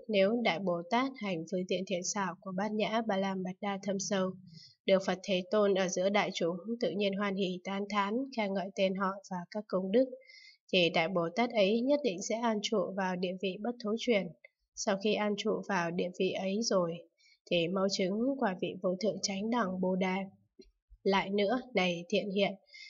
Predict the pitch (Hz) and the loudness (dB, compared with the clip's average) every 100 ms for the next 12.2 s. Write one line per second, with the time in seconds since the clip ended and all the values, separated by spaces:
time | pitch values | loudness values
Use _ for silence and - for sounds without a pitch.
0 | - - 196 208 262 262 196 - 175 165 | -12 2 4 6 4 4 2 2 -2 -4
1 | - 233 233 214 208 190 196 254 269 277 | 0 2 4 4 6 4 4 4 2 0
2 | 269 190 170 180 190 220 233 269 269 220 | 0 0 0 -2 0 0 0 0 -2 -2
3 | 185 202 220 214 202 240 208 196 190 185 | -2 -2 0 0 2 2 2 0 -2 -4
4 | 190 196 196 196 202 202 202 185 190 180 | -4 -2 -2 -2 -2 0 2 2 0 -2
5 | 190 180 - _ - - - - 190 185 | -2 -4 -4 _ -20 -20 -14 0 2 4
6 | 185 269 262 269 269 220 180 165 - 214 | 2 2 2 4 4 2 0 -2 -2 -2
7 | 208 196 190 190 190 175 196 - 180 165 | 2 4 4 6 2 0 -6 -6 -4 -2
8 | 190 240 262 247 190 165 165 - _ - | -2 2 4 4 2 -4 -6 -12 _ -20
9 | - - - 190 196 185 - 196 175 196 | -20 -12 0 2 2 0 0 -2 0 0
10 | 226 240 240 226 190 240 220 185 185 185 | 0 0 2 2 4 4 4 2 2 0
11 | 185 185 190 190 202 202 240 233 226 214 | -4 -2 -2 0 -2 -2 2 2 2 2
12 | 208 | 2